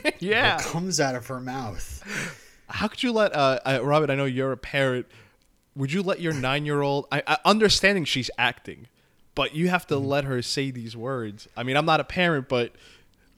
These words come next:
Speaker 1: if your daughter was offered a role and she was in this, would you let, like, how do you play that as, like, a parent? Just like, "No, no, honey, it's okay to
Speaker 2: <sighs>
Speaker 1: curse and say these pretty awful words."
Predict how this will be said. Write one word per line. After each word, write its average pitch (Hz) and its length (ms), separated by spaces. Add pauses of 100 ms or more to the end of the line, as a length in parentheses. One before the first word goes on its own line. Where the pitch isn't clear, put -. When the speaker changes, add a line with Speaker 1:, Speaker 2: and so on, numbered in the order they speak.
(300)
Speaker 1:
if 139 180
your 131 160
daughter 147 360
was 123 240
offered 131 340
a 120 100
role 120 320
and 117 120
she - 100
was 120 200
in 131 200
this, 113 240
would 131 160
you 139 80
let, 147 260
like, 127 300 (160)
how - 220
do 226 60
you 214 100
play 220 180
that 196 100
as, 180 80
like, 180 100
a 175 60
parent? 196 380
Just 143 140
like, 135 180 (240)
"No, 147 80
no, 147 140
honey, 123 240
it's 127 100
okay 135 300
to 127 80
Speaker 2:
<sighs> - 140
Speaker 1:
curse 131 280
and 117 140
say 127 180
these 113 240 (160)
pretty 220 380 (460)
awful 180 440
words." 135 460